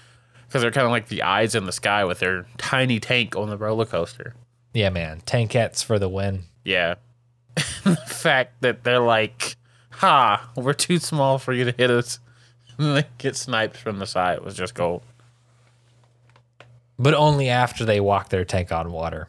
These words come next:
Speaker 2: Side note, all of the Tokyo drifting, man, these tanks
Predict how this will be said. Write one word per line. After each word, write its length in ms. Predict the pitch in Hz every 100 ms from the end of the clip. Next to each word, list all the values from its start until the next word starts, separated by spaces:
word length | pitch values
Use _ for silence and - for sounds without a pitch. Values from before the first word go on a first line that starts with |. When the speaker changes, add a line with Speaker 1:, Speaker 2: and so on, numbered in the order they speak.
| -
Speaker 2:
Side 260 | - 208 190
note, 300 | 170 156 - - _ _ _
all 420 | 151 208 262 285 285
of 220 | 240 226
the 80 | 247
Tokyo 600 | - 214 208 233 220 196
drifting, 560 | 185 196 196 170 127
man, 480 | 123 113 110 104 107
these 280 | 131 160 190
tanks 500 | 170 143 127 123